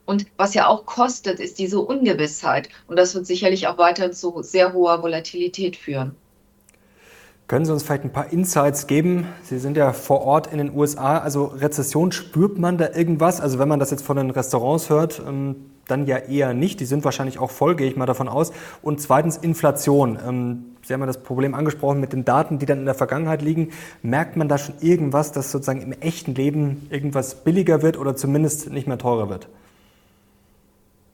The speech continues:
Speaker 1: Also, dass irgendwas billiger geworden ist, ist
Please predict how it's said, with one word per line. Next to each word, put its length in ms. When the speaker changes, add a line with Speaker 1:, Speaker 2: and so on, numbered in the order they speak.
Speaker 1:
Also, 220
dass 200
irgendwas 380
billiger 400
geworden 380
ist, 180
ist 300